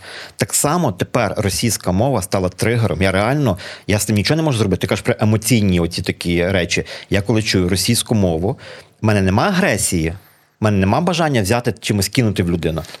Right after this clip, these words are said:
Але я відчуваю тригер. Я стривожуюся. Це для мене дуже дико. І я не знаю, що з тим робити.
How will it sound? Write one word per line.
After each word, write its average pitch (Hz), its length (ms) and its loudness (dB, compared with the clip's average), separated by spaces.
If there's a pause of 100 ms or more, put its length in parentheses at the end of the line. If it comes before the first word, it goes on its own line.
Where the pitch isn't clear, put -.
(120)
Але 104 240 2
я 95 440 0
відчуваю 98 500 2
тригер. 113 520 0 (600)
Я 104 720 0
стривожуюся. 107 960 -2 (800)
Це 104 480 0
для 98 200 0
мене 110 260 0
дуже 143 280 0
дико. 90 420 -4 (1200)
І 95 120 -2
я 104 180 0
не 117 120 2
знаю, 143 200 2
що 190 120 -4
з - 40 -4
тим 135 140 0
робити. 87 400 -2